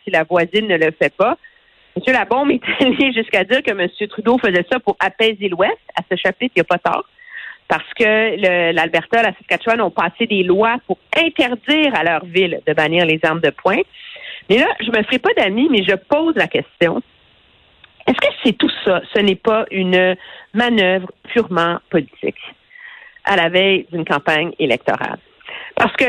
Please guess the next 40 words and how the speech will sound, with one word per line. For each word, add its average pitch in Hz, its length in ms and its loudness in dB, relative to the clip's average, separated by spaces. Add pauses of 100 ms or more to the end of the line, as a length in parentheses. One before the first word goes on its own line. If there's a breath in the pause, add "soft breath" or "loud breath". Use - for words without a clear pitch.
l'efficacité 294 960 0
de 202 140 0
donner 196 340 2
le 180 80 2
pouvoir 180 420 0
aux 170 80 2
villes 196 240 2
de 175 100 2
bannir 165 380 2
les 160 180 -2
armes 160 200 0
de 156 80 2
poing 165 420 0 (460)
est 165 140 -2
très 339 200 0
douteuse. 175 500 -2 (220)
Tout - 160 -4
le 320 40 4
monde 269 300 0
s'entend 180 300 -2
là, 151 160 -2
là-dessus. 151 500 -4 (1400 loud breath)
Parce 196 200 -2
que 214 140 2
pour 247 200 -2
les 240 140 4
bannir, 233 420 0 (100)
tu - 60 -20
vas 190 100 0
interdire 190 600 0
leur 160 160 -2
possession, 269 760 -2
tu - 180 -20
vas 170 100 2
interdire 175 680 2
leur 147 200 0
transport, 226 1000 0
euh, 165 240 2
et 165 180 -2
cetera. 170 520 0